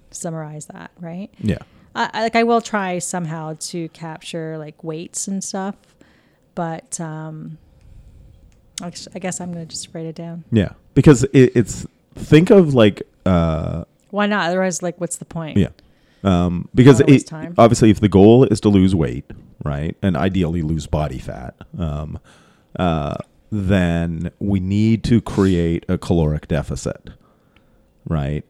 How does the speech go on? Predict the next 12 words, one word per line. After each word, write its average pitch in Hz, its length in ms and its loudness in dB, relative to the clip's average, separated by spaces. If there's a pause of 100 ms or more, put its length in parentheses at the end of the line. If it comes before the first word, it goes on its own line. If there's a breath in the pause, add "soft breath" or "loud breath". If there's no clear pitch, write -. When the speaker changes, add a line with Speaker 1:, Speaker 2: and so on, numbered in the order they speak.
Speaker 2:
for - 140 0
a 85 60 2
sustained 85 520 0
period 69 260 0
of - 80 -10
time, - 400 -8
days, 82 480 -2
weeks, 69 360 -4
months. 65 400 -10 (600 loud breath)
Um, 80 420 0 (260)
and 95 280 0
so 92 720 4